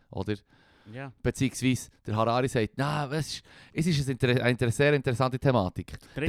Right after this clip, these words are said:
Speaker 1: Definitiv eine, eine sehr, eine sehr, äh, Einfluss, einflussreiche Er-, Erfindung quasi, wo, wo die Zivilisation eigentlich erst überhaupt möglich gemacht hat, ist das.
Speaker 2: Ja,
Speaker 1: Landwirtschaft,
Speaker 2: voilà.
Speaker 1: Landwirtschaft,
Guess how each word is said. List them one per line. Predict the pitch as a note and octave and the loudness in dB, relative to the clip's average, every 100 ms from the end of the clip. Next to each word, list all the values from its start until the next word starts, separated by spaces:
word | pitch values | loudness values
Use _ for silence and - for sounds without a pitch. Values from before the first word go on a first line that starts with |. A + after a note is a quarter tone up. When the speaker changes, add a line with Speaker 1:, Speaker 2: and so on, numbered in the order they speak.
| E3+ | 6
Speaker 1:
Definitiv | F3 - F3 D#3+ | 6 2 2 4
eine, | B2 | 4
eine | B2 A#2 | 2 2
sehr, | A#2 C#3+ D3+ | 2 2 4
eine | C#3+ B2 | 2 0
sehr, | C#3 C#3 C3+ | 0 0 0
äh, | C3 G#2+ A2 C3 | 0 0 -2 -2
Einfluss, | - B2+ A2+ - _ - | -2 -2 -2 -10 _ -14
einflussreiche | B2+ B2+ A#2 B2+ C3 | -4 -2 0 -2 0
Er-, | A#2 F#2 G#2 G2 | 0 2 -2 -2
Erfindung | G2+ A#2+ A#2 A2+ | 0 2 2 -2
quasi, | - A#2 G2+ G2+ - - - | -2 0 0 -4 -14 -20 -20
wo, | - G#2+ F#2 | -10 -6 -4
wo | F#2+ | -6
die | - | -8
Zivilisation | A2+ G2+ F#2+ - G#2+ | -6 -4 -6 -4 -2
eigentlich | A2 - | -2 -4
erst | G#2+ A2 | -4 -2
überhaupt | F#2+ G#2 G#2 | -2 -2 -4
möglich | G2+ G#2+ - | -6 -8 -6
gemacht | G2 F#2+ - | -6 -6 -6
hat, | E2+ - - - - - - | -10 -10 -20 -20 -20 -16 -10
ist | G2 - | -8 -6
das. | F2+ - _ _ _ - | -10 -12 _ _ _ -6
Speaker 2:
Ja, | G#2+ | -2
Speaker 1:
Landwirtschaft, | F3 E3 B2 B2 G#2 | 0 2 2 0 -2
Speaker 2:
voilà. | G2+ | -2
Speaker 1:
Landwirtschaft, | A2+ C3+ - A#2+ | -2 -2 -2 -4